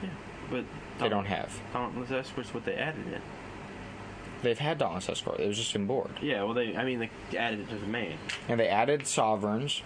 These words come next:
Speaker 2: They added extra Excel. Um, they added two more Baneslayers in main. They added the Conscriptions. They added the Gideons.
Speaker 1: Hmm.
Speaker 2: Um,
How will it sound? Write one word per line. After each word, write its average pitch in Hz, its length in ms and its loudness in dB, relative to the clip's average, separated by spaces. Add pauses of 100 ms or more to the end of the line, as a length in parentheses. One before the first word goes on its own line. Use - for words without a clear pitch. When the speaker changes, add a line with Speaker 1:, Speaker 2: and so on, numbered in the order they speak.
(100)
Speaker 2:
They 113 200 4
added 120 400 6
extra 127 380 2
Excel. 107 600 4 (800)
Um, 107 340 6 (300)
they 120 160 4
added 123 460 6
two 143 180 2
more 127 160 4
Baneslayers 107 720 4
in 90 160 2
main. 85 340 0 (440)
They 98 100 6
added 113 220 4
the 117 40 0
Conscriptions. 143 760 2
They 95 140 4
added 107 260 4
the 101 80 2
Gideons. 110 760 2 (1200)
Speaker 1:
Hmm. 107 60 2
Speaker 2:
Um, 95 440 2